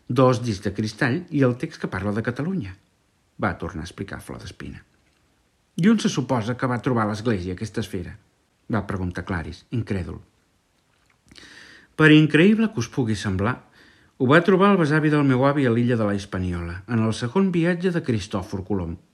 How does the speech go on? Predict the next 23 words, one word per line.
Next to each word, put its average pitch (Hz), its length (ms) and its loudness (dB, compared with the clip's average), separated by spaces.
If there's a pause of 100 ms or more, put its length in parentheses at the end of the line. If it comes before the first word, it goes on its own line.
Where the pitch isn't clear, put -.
(180)
va 110 160 -2
dir 73 160 -10
Flor 82 160 -10
d'Espina. 92 480 -12 (600)
«Au, 110 360 2
va!», 101 200 4 (680)
va 107 140 -2
exclamar 90 460 -6
Guimerà. 87 360 -10 (600)
«El 95 100 -14
capità 90 380 -12
Margarit?», 104 560 -4 (440)
va 120 140 -2
preguntar 80 420 -8
Fontanella. - 540 -16 (460)
«Jo 226 120 8
sempre 240 320 4
havia 113 220 2
sabut 110 340 -4
que 135 80 0
el 107 80 4
meu 104 160 2
avantpassat 113 540 -2